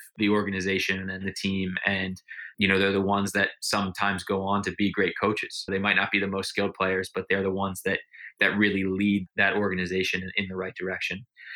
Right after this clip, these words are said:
And so one of the things that we've looked at and, as well, and you, just trying to quantify is, is how leadership affects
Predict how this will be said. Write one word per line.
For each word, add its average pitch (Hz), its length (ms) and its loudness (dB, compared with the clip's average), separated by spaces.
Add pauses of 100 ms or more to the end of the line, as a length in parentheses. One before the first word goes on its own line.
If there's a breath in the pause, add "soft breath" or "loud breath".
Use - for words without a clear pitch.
(200 loud breath)
And 104 120 2
so 110 260 4
one 110 280 2
of 117 100 2
the 104 80 2
things 110 340 -2
that 101 260 2
we've 101 200 -4
looked 113 240 0
at 101 340 0
and, 101 200 -4
as - 140 -6
well, 107 300 2
and 98 140 -6
you, 98 200 -6 (120)
just - 140 -12
trying 101 160 -2
to 95 80 -6
quantify 98 580 -2
is, 95 200 -10
is 98 220 -8
how 101 140 2
leadership 95 420 0
affects - 560 -4